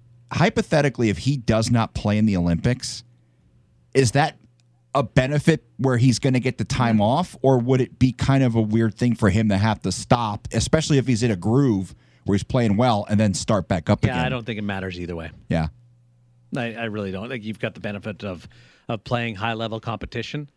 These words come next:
Speaker 2: and being in the mix of it, uh, as opposed to rest. Now, rest is a friend. There's nothing better than,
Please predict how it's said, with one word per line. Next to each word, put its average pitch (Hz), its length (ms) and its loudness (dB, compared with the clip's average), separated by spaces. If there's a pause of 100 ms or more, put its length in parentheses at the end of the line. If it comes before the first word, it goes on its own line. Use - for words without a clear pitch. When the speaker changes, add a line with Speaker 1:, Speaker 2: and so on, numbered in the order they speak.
(160)
Speaker 2:
and 110 180 -8
being 110 520 -6
in 123 120 -8
the 104 80 -6
mix 110 240 -8
of 147 80 -8
it, 180 120 -8 (600)
uh, 95 300 -10 (600)
as 113 160 -8
opposed 104 360 -10
to 95 80 -10
rest. 120 460 -10 (140)
Now, 85 260 -10
rest 113 440 -6
is 92 300 -12 (480)
a 113 100 -8
friend. 113 480 -8 (920)
There's 104 260 -10
nothing 110 300 -8
better 110 260 -6
than, 113 220 -10